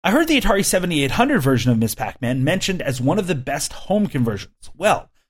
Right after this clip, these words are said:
some years ago, a guy named Bob Credesenso programmed a homebrew seventy-eight hundred cart called Pac-Man Collection, which offers v-, several variations of Pac-Man, Pac-Man, Ms. Pac-Man, Hangly Man, and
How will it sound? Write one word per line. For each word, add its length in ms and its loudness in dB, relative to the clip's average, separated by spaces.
some 240 4
years 240 2
ago, 300 -4
a 60 -6
guy 180 2
named 380 0
Bob 400 0
Credesenso 1500 -6
programmed 440 4
a 120 2
homebrew 640 2
seventy-eight 460 -2
hundred 300 -4
cart 320 -4
called 300 2
Pac-Man 580 -2
Collection, 600 -6
which 240 0
offers 560 0
v-, 380 -8
several 420 4
variations 640 2
of 100 -4
Pac-Man, 540 -6
Pac-Man, 560 -2
Ms. 180 2
Pac-Man, 520 -2
Hangly 380 0
Man, 460 0
and 280 -2